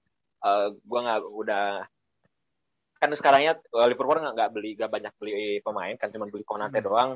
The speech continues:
Speaker 1: Kemarin lebih fokus ke, eh, apa, eh, kontrak baru kan, banyak pemain, eh, Virgil, Fabinho, eh, Trent. Nah,
Speaker 2: Hmm.
Speaker 1: moga, moga aja ini juga jadi sema-, semacam pertanda lah. Eh, kalau Liverpool mau ngasih apapun yang Salah <laughs> mau gitu.
Speaker 2: Iya.
Speaker 1: Dan,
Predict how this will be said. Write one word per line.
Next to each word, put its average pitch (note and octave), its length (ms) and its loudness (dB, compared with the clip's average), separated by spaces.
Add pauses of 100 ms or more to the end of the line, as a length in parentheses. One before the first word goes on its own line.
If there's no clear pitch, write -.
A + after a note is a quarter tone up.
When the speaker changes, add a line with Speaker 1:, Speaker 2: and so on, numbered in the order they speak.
Speaker 1:
Kemarin B2 240 -4
lebih A#2 160 -2
fokus A2+ 320 -2
ke, A2 140 -2 (800)
eh, G#2 240 2
apa, C3+ 260 -2 (540)
eh, F#2+ 240 -2 (320)
kontrak - 340 0
baru A2+ 260 2
kan, G2+ 140 0
banyak F#2+ 240 -8
pemain, F#2+ 300 -8
eh, F2 200 -8
Virgil, G#2 380 0
Fabinho, G2+ 640 -2
eh, G2 180 2
Trent. G#2 300 2 (480)
Nah, - 80 -12
Speaker 2:
Hmm. A#2 60 -2
Speaker 1:
moga, C#3 240 6
moga C#3 220 4
aja D3 120 8
ini D#3 240 2
juga B2+ 180 -2
jadi A#2+ 200 -6
sema-, A2+ 280 -4
semacam A#2 380 -2
pertanda A2+ 380 0
lah. B2 120 2 (120)
Eh, A2+ 100 -4
kalau B2 240 4
Liverpool C3+ 360 2
mau C3+ 140 0
ngasih B2+ 300 -2
apapun B2+ 320 -2
yang B2 100 -6
Salah A#2 280 0
<laughs> - 20 -2 (160)
mau - 0 - (240)
gitu. A2 240 -10 (480)
Speaker 2:
Iya. A#2 80 -10 (100)
Speaker 1:
Dan, B2 60 -6